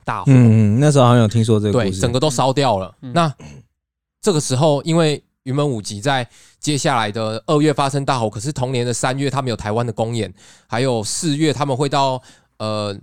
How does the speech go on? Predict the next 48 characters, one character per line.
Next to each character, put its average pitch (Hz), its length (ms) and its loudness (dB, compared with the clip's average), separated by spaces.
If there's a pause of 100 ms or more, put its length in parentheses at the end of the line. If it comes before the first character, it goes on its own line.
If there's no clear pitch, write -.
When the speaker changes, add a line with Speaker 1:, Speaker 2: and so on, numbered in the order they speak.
(120)
Speaker 1:
纽 113 220 -4
约 143 160 -2
的， 110 440 -2 (520)
纽 120 180 -4
约 143 140 -2
的 127 160 -2
艺 135 120 -6
术 131 160 -8
厅 123 220 -6
去 131 140 -6
表 107 280 -4
演， 110 220 -4 (180)
他 147 120 -10
们 147 100 -2
有 107 60 -4
这 156 160 -4
么 131 100 -2
多 127 240 -2
的 110 400 -4 (220)
练 135 200 -2
习 101 240 -10
需 123 140 -8
要 123 100 -2
去 120 120 -6
排 92 240 -8
练。 107 180 -6 (160)
Speaker 2:
嗯。 101 260 2
Speaker 3:
嗯。 135 180 -16 (200)
Speaker 1:
这 190 100 -2
个 170 120 0
时 139 160 -2
候 156 340 0
也 117 140 -4
面 143 280 -2
临 117 220 -8
到 131 240 -2
了 107 340 -6 (1000)
云 127 140 -4
门 131 160 -2
舞 123 200 -4
集 104 200 -10
的 98 540 -8 (320)
他 131 140 -6
们 113 240 -6
的 101 140 -8
困 131 280 -2
难 98 220 -10
点， 104 260 -12